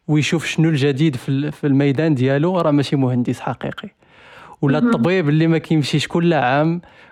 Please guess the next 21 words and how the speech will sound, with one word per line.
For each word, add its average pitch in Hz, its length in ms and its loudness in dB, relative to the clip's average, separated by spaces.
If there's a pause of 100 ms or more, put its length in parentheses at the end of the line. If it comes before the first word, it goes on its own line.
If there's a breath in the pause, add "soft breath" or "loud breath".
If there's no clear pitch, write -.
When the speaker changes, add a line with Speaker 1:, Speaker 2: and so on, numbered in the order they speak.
(140 soft breath)
Speaker 1:
ويشوف 156 320 0
شنو 165 180 0
هو 151 120 2
الجديد 139 400 0
في - 100 -18
الطب 170 280 -4 (140)
راه 143 180 0
ما 139 120 2
طبيب 135 280 -2
ما 127 140 2
والو. 123 320 -2 (840 soft breath)
دونك 143 420 -2
Speaker 2:
صح. - 80 -2
Speaker 1:
تيبان 143 220 0
لي 143 120 2
مزيان 139 380 0
هاد 135 100 0
القضيه 127 360 -2
نختموا 139 340 -2
بها 131 180 0
الحلقه. 135 680 -4